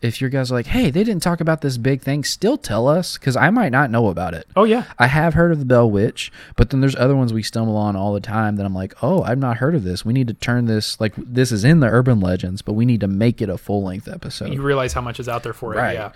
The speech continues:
Speaker 1: So
Speaker 2: Mm-hmm.
Speaker 1: don't worry. Like, I had Bell Witch in the, in the hip pocket, 'cause it's one of those big titles that every paranormal podcast talks about,
Speaker 2: Mm-hmm.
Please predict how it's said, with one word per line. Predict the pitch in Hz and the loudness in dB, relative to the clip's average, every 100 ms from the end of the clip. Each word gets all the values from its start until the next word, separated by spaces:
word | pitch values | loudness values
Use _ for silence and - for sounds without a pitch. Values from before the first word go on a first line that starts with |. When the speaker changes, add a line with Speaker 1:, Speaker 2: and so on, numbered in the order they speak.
| - 120 | -16 -6
Speaker 1:
So | 107 | -2
Speaker 2:
Mm-hmm. | 101 | 0
Speaker 1:
don't | 131 131 | 0 4
worry. | 131 120 110 | 4 4 2
Like, | 107 104 | 0 2
I | 110 | 2
had | 120 123 123 110 | 2 2 2 2
Bell | 110 101 | 2 2
Witch | 107 104 - | 0 -2 -4
in | 101 | -4
the, | - | -2
in | 110 | -2
the | 101 | -2
hip | 127 - | -4 4
pocket, | - 120 - 131 - - | 4 4 0 -4 -6 -4
'cause | 120 | -2
it's | 123 196 | 0 0
one | 269 | 2
of | |
those | 185 113 | 2 0
big | - 110 - | -2 -4 -2
titles | 117 117 117 110 | 0 2 0 -2
that | 101 - - - 107 | -8 -12 -20 -10 -6
every | 104 113 110 104 - _ _ _ _ | -4 -2 -2 -2 -6 _ _ _ _
paranormal | - 107 107 101 92 | -6 -4 -2 -2 -4
podcast | - 104 104 110 107 | -2 -2 -2 -4 -4
talks | - 120 - | -2 -2 -2
about, | 131 139 139 165 | 0 2 0 -2
Speaker 2:
Mm-hmm. | 151 | -6